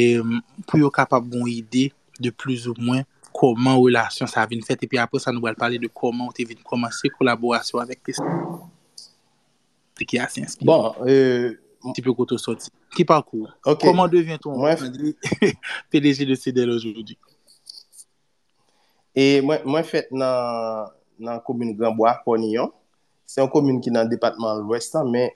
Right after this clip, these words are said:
Speaker 2: anpil moun pa vrèman konnen l, paske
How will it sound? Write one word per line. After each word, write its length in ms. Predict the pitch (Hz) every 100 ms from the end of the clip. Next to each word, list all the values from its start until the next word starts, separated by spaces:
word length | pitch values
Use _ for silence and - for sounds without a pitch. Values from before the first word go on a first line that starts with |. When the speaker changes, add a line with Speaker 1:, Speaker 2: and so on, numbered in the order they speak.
| -
Speaker 2:
anpil 320 | 113 - 131
moun 380 | 123 117 113 107
pa 160 | 107 95 95 95 101
vrèman 300 | 113 104 -
konnen 380 | 107 127 113 95
l, 40 | 87 _ _ _ - _ - -
paske 440 | 117 - - 131